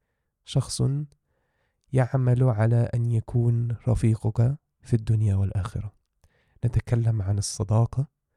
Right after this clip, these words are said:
الحقيقية، ولا نتكلم عن ما يسمى الآن بإيه؟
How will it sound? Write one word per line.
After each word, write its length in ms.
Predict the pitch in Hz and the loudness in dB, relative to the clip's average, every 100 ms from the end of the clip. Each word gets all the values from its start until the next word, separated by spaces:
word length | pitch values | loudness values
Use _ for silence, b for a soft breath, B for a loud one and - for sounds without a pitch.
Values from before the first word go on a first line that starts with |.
| _ _ _ - | _ _ _ -4
الحقيقية، 920 | 101 - 110 110 - 117 107 98 92 _ _ _ _ _ 127 | -4 -4 -6 -6 -2 0 2 0 -4 _ _ _ _ _ 2
ولا 220 | 117 120 | 4 4
نتكلم 600 | 110 101 - 113 110 101 | 2 0 0 0 2 0
عن 320 | 95 117 127 - _ _ _ _ | 0 0 -2 -6 _ _ _ _
ما 140 | 120 113 | 2 2
يسمى 420 | 104 - 113 110 | 2 0 -2 -4
الآن 480 | - 107 110 110 101 | -2 0 0 0 -2
بإيه؟ 440 | 101 104 107 | -2 0 -2